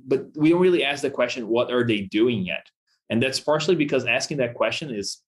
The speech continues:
literally more expensive and, and more challenging to answer. But I do believe that to help veterinarians and producers, we need to kind of stop thinking that it's important, you know, who is the bacteria,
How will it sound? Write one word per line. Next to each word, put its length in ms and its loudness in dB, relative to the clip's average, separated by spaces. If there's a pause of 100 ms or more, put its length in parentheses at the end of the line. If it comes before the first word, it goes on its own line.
(280)
literally 420 2
more 220 2
expensive 720 -4
and, 300 -4
and 580 -6
more 240 0
challenging 680 -2
to 120 -10
answer. 300 -14 (600)
But 100 0
I 100 2
do 280 4
believe 400 0
that 220 0 (260)
to 100 -8
help 360 -2
veterinarians 500 0
and 120 -2
producers, 680 -4
we 180 -2
need 300 -2
to 80 -2
kind 220 -4
of 60 -2
stop 360 -2 (120)
thinking 480 -4 (460)
that 360 -2 (140)
it's 220 -4
important, 760 -2
you 80 -4
know, 160 0
who 260 2
is 100 0
the 80 2
bacteria, 840 0